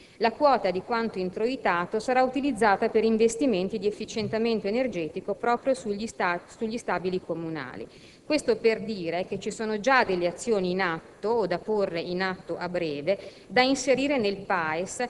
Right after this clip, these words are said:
senza che a bilancio siano ist-, siano stanziati ulteriori soldi.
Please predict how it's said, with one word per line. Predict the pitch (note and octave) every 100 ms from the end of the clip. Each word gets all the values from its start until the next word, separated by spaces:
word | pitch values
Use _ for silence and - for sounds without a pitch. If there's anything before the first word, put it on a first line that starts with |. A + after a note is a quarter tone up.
| - -
senza | - D4 A#3 G3+
che | A#3
a | A3+
bilancio | C#4+ G#3+ D#3+ F3+ A3
siano | A3 B3 F#3
ist-, | G3+ G3+ - B3 -
siano | - B3+ G3
stanziati | - C#4+ C#4 F3 D#3 G#3
ulteriori | G3+ G#3+ F#3 F3 E3
soldi. | E3 - C#3+ C3+ D3 C#3+